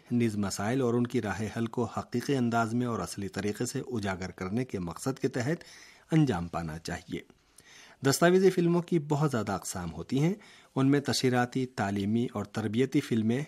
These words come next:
سیاسی، سماجی، تاریخی اور داستانی دستاویزی فلمیں وغیرہ قابل ذکر ہیں۔ فلمی صنعت کی ابتدائی فلموں کو دستاویزی فلمیں قرار دے سکتے ہیں۔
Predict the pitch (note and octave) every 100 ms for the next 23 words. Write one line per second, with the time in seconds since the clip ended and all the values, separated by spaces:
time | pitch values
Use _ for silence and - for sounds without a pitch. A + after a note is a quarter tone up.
0 | _ - - A#2+ A#2 C3 A#2+ G#2 F#2 F#2
1 | G#2+ A#2+ F#2+ F#2 F2+ - B2+ G#2+ F#2 F#2+
2 | - G#2+ A#2 A#2+ G2+ - F#2+ F#2+ G2 A2
3 | - - G2 G2 F#2 F2+ F#2 E2+ - -
4 | - - - B2+ A#2 F2 E2+ - - -
5 | D#2+ - _ _ - - - - - D3
6 | D#3+ D3+ C#3+ C#3+ - D#3 C3 - A2+ A#2+
7 | B2+ - F#2 F2+ F#2+ C#3 C3+ A#2 - A#2+
8 | A#2 A2+ C3 C#3+ - _ - - - B2
9 | G#2 G2 G2 G2 - - A#3 G3 F#3 E3
10 | D#3 E3+ - F3 -